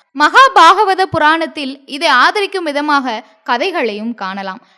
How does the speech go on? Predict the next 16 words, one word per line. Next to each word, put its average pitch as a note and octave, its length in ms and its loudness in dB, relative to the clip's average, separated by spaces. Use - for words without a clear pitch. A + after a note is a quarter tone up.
இந்த G#4+ 220 -2
கதையில் G4+ 460 2
காளியும் D#4+ 560 2
சதியும் C4 480 -6
ஒருவராக B3 500 -4
சித்தரிக்கப்பட்டுள்ளனர். G#3+ 1000 -16
மகாபாகவத F#4 920 4
புராணத்தில் D4 680 -4
குறிப்பிடப்பட்டுள்ளதை F#4 1000 2
போல், B3+ 300 -4
மிக A#3+ 220 -8
சிறந்த G#4+ 360 0
கடவுளான E4+ 600 2
காளி D#4 360 4
தேவிதான் C#4 540 -4
பிரம்மா, A#3+ 400 -2